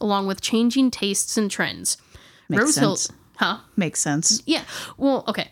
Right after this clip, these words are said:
Speaker 1: Rose Hill Cemetery is an excellent example of this variety, displaying stones from its pioneers' beginnings to present day. Yeah,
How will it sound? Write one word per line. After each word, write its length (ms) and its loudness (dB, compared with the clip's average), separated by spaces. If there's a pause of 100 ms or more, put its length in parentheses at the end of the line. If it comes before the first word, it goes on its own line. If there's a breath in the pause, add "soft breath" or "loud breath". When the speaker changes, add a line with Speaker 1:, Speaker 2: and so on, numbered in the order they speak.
(140)
Speaker 1:
Rose 280 2
Hill 120 2
Cemetery 440 2
is 100 -2
an 80 -2
excellent 320 0
example 400 0
of 140 -2
this 160 0
variety, 520 0
displaying 460 0
stones 380 0
from 160 -4
its 120 -6
pioneers' 520 0
beginnings 540 -2
to 100 -4
present 440 -4
day. 240 -4 (720 loud breath)
Yeah, 240 2